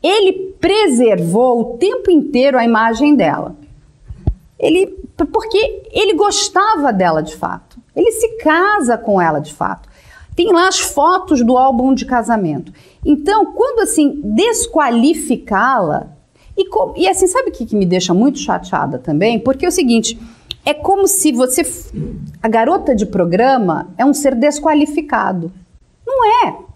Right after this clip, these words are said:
Isso aqui, inclusive, o machismo tá em quem está falando do outro lado aqui. Porque qual é o problema de você ser uma garota de programa? Já temos aí a Bruna Surfistinha que ganhou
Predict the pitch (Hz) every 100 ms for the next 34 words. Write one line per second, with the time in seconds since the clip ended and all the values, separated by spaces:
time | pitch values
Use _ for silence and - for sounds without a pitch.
0 | _ _ - - 294 427 330 262 - 294
1 | 294 285 196 165 196 339 277 175 139 -
2 | 247 302 233 - - 277 349 208 185 180
3 | - - _ _ _ - - 262 302 339
4 | 349 370 359 - 349 - 466 349 269 302
5 | 214 190 185 180 180 185 175 175 190 185
6 | - 202 185 - - - _ - _ _
7 | - - - - 571 587 523 440 359 254
8 | 220 185 175 175 196 220 220 220 214 202
9 | 202 190 185 180 180 175 - 180 170 160
10 | 143 135 - - - - 349 370 440 359
11 | 381 427 269 330 440 - 403 - 359 -
12 | 370 370 294 311 339 415 -